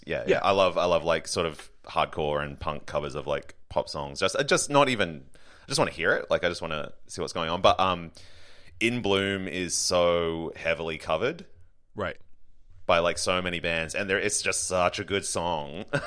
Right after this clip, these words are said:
Speaker 2: Mm-hmm.
Speaker 1: uh, that every single cover just, like, hits it. So, um, I was kinda trying to choose between this one, Thou, and,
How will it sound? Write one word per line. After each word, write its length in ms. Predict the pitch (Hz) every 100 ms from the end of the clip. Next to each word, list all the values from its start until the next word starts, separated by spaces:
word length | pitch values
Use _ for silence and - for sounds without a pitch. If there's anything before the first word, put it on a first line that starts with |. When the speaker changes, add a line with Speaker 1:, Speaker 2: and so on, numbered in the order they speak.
| - -
Speaker 2:
Mm-hmm. 400 | 165 78 - 80 - - - - - -
Speaker 1:
uh, 760 | 90 85 82 78 76 69 69 - -
that 480 | 98 85 80 65 -
every 240 | 87 82 85
single 240 | 87 76
cover 260 | - 80 76
just, 300 | 78 73 -
like, 300 | 78 73 - -
hits 400 | - 78 - 113
it. 260 | 143 -
So, 320 | - 98 90
um, 400 | 85 90 82 80 - - - - -
I 40 |
was 80 | -
kinda 180 | 127 127
trying 180 | 139 127
to 180 | 117
choose 320 | - 110 101 85
between 560 | 98 104 92 87 85 -
this 320 | 85 90 -
one, 420 | 87 80 104 113
Thou, 520 | 87 85 82 78 78 -
and, 480 | 82 82 80 80